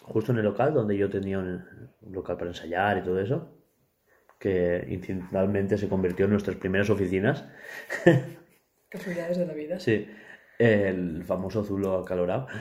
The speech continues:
Speaker 1: <laughs> Eh, mi bajista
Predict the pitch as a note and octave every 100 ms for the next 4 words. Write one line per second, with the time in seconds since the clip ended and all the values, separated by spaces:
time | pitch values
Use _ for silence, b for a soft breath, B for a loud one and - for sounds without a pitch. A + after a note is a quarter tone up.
0 | B - _ C#3+ B2 D3+ C3 C3 - B
1 | B B - B2+ A#2+ A#2 A2+ G#2+ - A#2
2 | A2 G#2+ G#2+ G#2 G2+ G2 G2 F#2+ G#2 C3+
3 | C#3 C#3+ F3 -